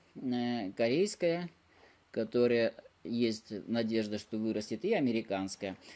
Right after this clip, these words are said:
Значит, давайте смотрим на, э, э, что даёт Bank of America Securities,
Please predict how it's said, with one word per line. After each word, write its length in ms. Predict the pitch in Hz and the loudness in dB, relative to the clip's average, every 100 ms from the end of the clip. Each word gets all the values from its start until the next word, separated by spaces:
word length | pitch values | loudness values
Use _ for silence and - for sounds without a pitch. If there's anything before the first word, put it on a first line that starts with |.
| - - | -10 -2
Значит, 300 | 127 131 120 | -2 0 4
давайте 340 | 185 240 190 | 6 6 2
смотрим 540 | - 147 175 131 110 | 0 0 0 0 2
на, 340 | 127 165 165 - | 2 0 0 -2
э, 920 | 117 127 123 117 113 110 107 107 104 113 - - | -2 -2 0 -2 -2 -2 -2 -2 -4 -6 -10 -12
э, 920 | - 101 87 82 87 87 95 85 - - | -6 -4 -2 -4 -4 -6 -6 -6 -8 -10
что 440 | - 131 156 135 | -4 0 2 0
даёт 400 | 120 131 110 98 | 2 4 4 0
Bank 320 | 101 139 151 143 | 0 0 2 0
of 140 | 131 | 0
America 600 | 131 131 113 110 110 101 | 2 2 2 0 -2 -4
Securities, 840 | - 113 110 175 202 202 190 - | -4 -8 -2 2 2 0 -2 -4